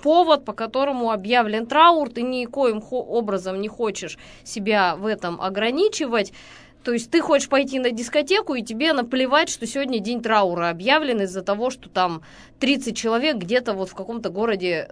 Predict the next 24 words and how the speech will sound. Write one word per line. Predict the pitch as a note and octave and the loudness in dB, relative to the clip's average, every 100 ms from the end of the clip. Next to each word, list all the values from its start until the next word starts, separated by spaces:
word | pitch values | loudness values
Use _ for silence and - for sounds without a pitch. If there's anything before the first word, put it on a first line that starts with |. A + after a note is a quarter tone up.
| - | -2
твоей | G#3 A3 G3+ | 0 2 -2
страны | - G#3 A#3+ | -4 -2 -2
погибло. | A#3+ F3 E3+ E3+ C#3+ C#3 - - | -2 -4 -4 -10 -10 -12 -16 -10
Ну | B3 | -2
вот | E4 C4+ | -2 2
так | D#4+ B3+ | 2 2
бывает. | C4 C#4+ C4+ F#3 F3 | 0 4 4 4 0
Это | A3 C#4 | -4 -2
не | C4 | -4
в | B3 | -4
осуждении, | C4+ C#4 A#3+ B3+ F4 F4+ C#4+ | -6 -8 -6 -2 -2 0 -2
это | A#3 A#3 A#3+ A#3+ | 0 0 -2 -2
не, | A3+ A3+ A#3+ A#3+ A3 - - - | -2 0 0 0 -2 -4 -12 -12
а, | - G3 G3 | -2 0 0
в | |
какой-то | - A#3 B3+ B3+ B3+ | -2 -4 -4 -4 -4
упрек, | B3 A#3+ D4 F4+ F4+ | -4 0 2 2 2
это | A3+ A3+ | -4 -4
просто | C4+ D4+ B3+ | -4 -4 -6
как | B3 | -6
констатация | - G#3+ - G3 A#3+ A#3+ A#3 | -6 -6 -8 -4 -4 -2 -4
факта. | G#3 E3 D#3 - | -2 -4 -8 -6
Так | G3 E4 | -2 -2
бывает. | B3+ F#3+ F3 D3+ C3 | -2 -4 -4 -4 -8